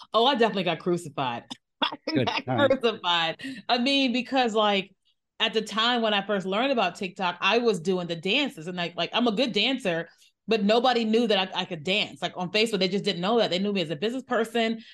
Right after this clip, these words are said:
Speaker 1: and as a minister. Like, they just didn't know that. And so I started creating these dancing videos 'cause I didn't quite understand how I could use it for my business. And I got bold one day and shared one of the videos to Facebook.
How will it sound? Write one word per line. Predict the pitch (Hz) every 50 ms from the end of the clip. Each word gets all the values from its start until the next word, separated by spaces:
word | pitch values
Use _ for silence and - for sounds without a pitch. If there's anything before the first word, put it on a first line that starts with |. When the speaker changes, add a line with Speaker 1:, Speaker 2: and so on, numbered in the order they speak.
| - - 180
Speaker 1:
and | 185 180
as | 175 160 185
a | 180
minister. | 202 294 339 226 - - - 135 123 - - 175
Like, | 190 180 175
they | 190
just | 175 202 214 214
didn't | 196 226 - 196
know | 190 214 277 294
that. | 214 170 156 147 - - _ _ _ -
And | - 202 -
so | - 220 196
I | 185 208
started | 214 - 240 208 208 208
creating | - 220 208 196 196 190
these | 185 180 175 151
dancing | 202 214 269 311 285 277 240 202
videos | 180 185 175 175 170 160 160 160 160 165 170 -
'cause | 196 190
I | 196 180
didn't | 165 175 233 226 254 233
quite | 220 220 214 208
understand | 180 185 180 185 - - 196 185 175 160
how | - - 185 190 190 185
I |
could | 185 - 196 190
use | 180 170 -
it | 151
for | 156
my | 156 147 143
business. | 226 277 311 311 202 175 175 180 - _ - - - - - _ _ -
And | 208 208
I | 214
got | 180 214 196 180 151
bold | 185 196 240 294 311 247
one | 226 214 190 180
day | 175 180 175 175 175 -
and | - 185 165
shared | - - - 240 233 240 240 220 196 185
one | 196 196 190
of | 185
the | 180 170
videos | 165 202 208 208 185 170 165 -
to | 170
Facebook. | 156 - 208 214 214 214 - 170 151 135